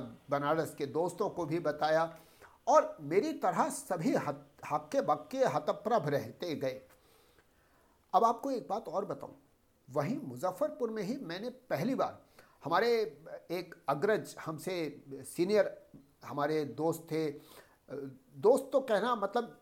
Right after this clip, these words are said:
उ-, उन, मैं उनको दोस्त कहने की हिम्मत नहीं कर सकता हूं, हमारे अग्रज हमसे बड़े ही थे,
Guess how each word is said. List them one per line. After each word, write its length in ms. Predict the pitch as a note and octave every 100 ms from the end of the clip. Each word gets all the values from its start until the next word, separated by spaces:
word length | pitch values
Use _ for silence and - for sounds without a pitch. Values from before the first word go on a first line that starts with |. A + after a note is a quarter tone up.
| D#3+
उ-, 140 | D#3+ D#3+
उन, 300 | D#3+ D#3+ -
मैं 420 | D3 E3 D3+ D3+
उनको 260 | D3+ D#3 E3+
दोस्त 320 | C3 E3+ F#3
कहने 260 | - D#3 E3+
की 160 | F3
हिम्मत 340 | D#3 C3 F3 F3
नहीं 140 | E3
कर 120 | G3 D#3
सकता 320 | E3 - D#3+
हूं, 220 | E3 C#4+
हमारे 300 | - F3+ F#3+
अग्रज 480 | F#3 C#3+ E3+ F3 E3+
हमसे 260 | C#3 D3+
बड़े 220 | D#3+ C#3 F3
ही 220 | D3+ C#3+
थे, 140 | A2+